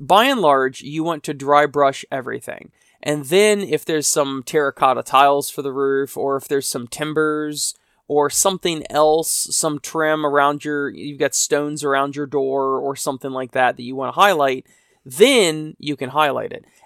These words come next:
And this is what I'm talking about, because you don't want to pick a bunch of different colors. You want to pick neutral and earth tones, typically.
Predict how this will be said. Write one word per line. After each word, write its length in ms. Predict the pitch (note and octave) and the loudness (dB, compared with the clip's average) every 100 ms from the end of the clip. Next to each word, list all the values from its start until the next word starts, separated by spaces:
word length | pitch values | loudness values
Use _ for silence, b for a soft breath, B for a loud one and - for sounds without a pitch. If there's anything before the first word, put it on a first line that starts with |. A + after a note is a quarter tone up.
| b | b
And 280 | D#3+ D#3 C#3 | -2 -2 -6
this 600 | D#3 C#4 G3+ - - - - | 0 2 4 2 -2 -4 -6
is 680 | D#3+ D#3 D3+ D3 C#3 - - _ _ | 0 2 2 0 -4 -6 -8 _ _
what 240 | - D3+ D#3+ | -8 0 2
I'm 160 | D3 | 2
talking 360 | C#3 D3 C#3 C#3 | 2 2 2 -2
about, 300 | C3 C3 B2+ | -2 0 0
because 480 | C#3 - C#3+ C3 - _ _ _ _ _ _ | -6 -2 0 0 -6 _ _ _ _ _ _
you 600 | - D#3 F#3 G3 G3 F#3+ - | -16 -8 -4 -2 -4 -4 -8
don't 400 | C#3+ F3+ G#3+ B3 | -2 2 2 0
want 320 | D#3 E3 F3+ - | -6 -6 -6 -8
to 140 | F3 | -8
pick 240 | - F3 - | -4 -4 -2
a 100 | D3 | -4
bunch 420 | B2+ D3+ D#3 - | 0 2 2 0
of 120 | C#3+ | -6
different 300 | C3 C#3 B2+ | -6 -8 -8
colors. 480 | - A#2+ B2 - - - | -6 -6 -6 -14 -16 -12
You 200 | D3 D3 | -8 -6
want 220 | D#3+ D3 | -6 -6
to 100 | D#3 | -8
pick 280 | - D3 - | -4 -6 -6
neutral 760 | D3+ D#3+ A3+ - B3+ C4+ C4+ _ _ _ | -6 -6 -6 -4 -4 -4 -10 _ _ _
and 320 | - E3+ E3 D3+ | -4 -2 -2 -2
earth 240 | F#3 F#3 | -2 -2
tones, 500 | - C#3+ C3+ C3+ D#3 | -4 -4 -2 -4 -4
typically. 680 | - B3 A#3+ F#3+ C3 B2+ F3+ | 0 0 0 -2 -2 -4 -8